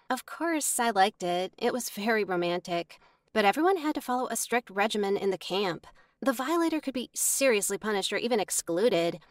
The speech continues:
After all, this was a military camp. Anything related to the military meant strict discipline. But, you know, girls are such girls. And if you think I didn't like any of the boys, you're wrong. There were fifty of them.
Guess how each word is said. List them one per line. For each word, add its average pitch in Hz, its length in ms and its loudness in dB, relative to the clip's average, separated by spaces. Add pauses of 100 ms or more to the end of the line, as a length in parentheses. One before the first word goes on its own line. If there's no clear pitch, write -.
(140)
After 277 360 0
all, 254 420 2
this 240 240 -2
was 233 420 0
a 208 120 0
military 185 600 2
camp. 170 380 -4 (360)
Anything 330 360 4
related 247 340 0
to 220 60 -6
the 214 60 -2
military 202 460 0
meant 175 220 0
strict - 440 0 (140)
discipline. 175 580 -2 (340)
But, 277 360 0 (340)
you 214 100 -2
know, 247 440 4
girls 190 320 2
are 240 60 -2
such - 260 -2
girls. 294 520 4 (480)
And 240 140 2
if 294 100 -2
you 349 120 4
think 277 360 -2
I 180 140 2
didn't 226 220 0
like 220 200 0
any 190 200 0
of 214 60 -4
the 247 80 -4
boys, 214 600 2 (220)
you're 208 200 0
wrong. 170 560 2 (420)
There 294 120 4
were 392 140 0
fifty - 600 -2
of 170 220 -4
them. 175 400 4